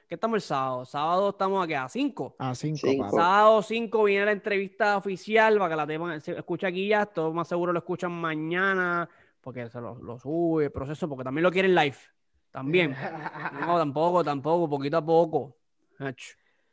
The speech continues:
Speaker 1: Era sábado, entrevista, no, no, no, diez sábado, yo creo que voy a cambiar a dom-, domingo, entrevista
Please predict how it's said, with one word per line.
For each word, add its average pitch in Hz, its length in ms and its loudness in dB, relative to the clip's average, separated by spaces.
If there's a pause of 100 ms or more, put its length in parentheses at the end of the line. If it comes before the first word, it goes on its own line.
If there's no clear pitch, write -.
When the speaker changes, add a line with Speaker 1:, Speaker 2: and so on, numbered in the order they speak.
(540)
Speaker 1:
Era 160 420 4 (340)
sábado, 202 840 4 (960)
entrevista, 190 1080 2 (600)
no, 135 320 -8
no, 135 260 -8
no, 131 300 -10
diez 156 320 -2
sábado, 151 260 2
yo 131 100 0
creo 139 140 2
que 143 40 0
voy 143 80 2
a 139 40 0
cambiar 135 280 2
a 135 60 2
dom-, 120 220 -4
domingo, 185 480 8
entrevista 196 880 6